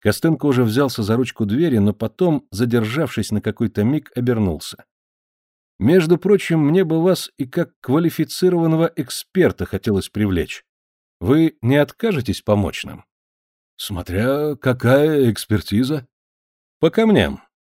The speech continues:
У наших экспертов мнения расходятся". "По камням, пожалуйста, но только смотря какие. Бриллиант, изумруд — это я не понимаю, а вот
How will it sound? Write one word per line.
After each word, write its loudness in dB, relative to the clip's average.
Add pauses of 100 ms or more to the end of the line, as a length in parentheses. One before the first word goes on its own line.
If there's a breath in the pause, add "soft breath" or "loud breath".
(120)
У 2
наших 2
экспертов -2
мнения 4
расходятся". -4 (640)
"По -10
камням, -4
пожалуйста, -6
но -4 (300)
только 0
смотря 0
какие. -2 (400)
Бриллиант, 2
изумруд — -2
это -4
я 0
не -2
понимаю, -2
а -4
вот -8